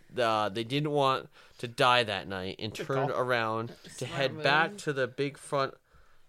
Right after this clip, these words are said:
Speaker 1: uh, area where there was an opening they came in. In that front room, two of the boys,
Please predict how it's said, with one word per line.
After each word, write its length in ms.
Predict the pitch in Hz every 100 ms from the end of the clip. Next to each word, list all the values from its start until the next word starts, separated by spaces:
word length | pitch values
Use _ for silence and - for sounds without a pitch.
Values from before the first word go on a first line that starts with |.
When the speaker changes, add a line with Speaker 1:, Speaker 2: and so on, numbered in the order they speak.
| -
Speaker 1:
uh, 220 | 120 113 -
area 680 | - 123 117 101 87 87 - - - _ _
where 260 | 120 117 113
there 220 | 107 110
was 180 | 107 104
an 80 | 117 -
opening 540 | 147 147 107 95 95
they 220 | 104 98 95
came 360 | - 127 117
in. 320 | 120 98 85 107 _ _ _ - _ _ _ _ -
In 220 | 143 139
that 280 | 123 135 175
front 320 | - - 165
room, 300 | 143 131 123
two 300 | 120 - 160
of 60 | 170
the 60 | 165
boys, 480 | 143 123 117 117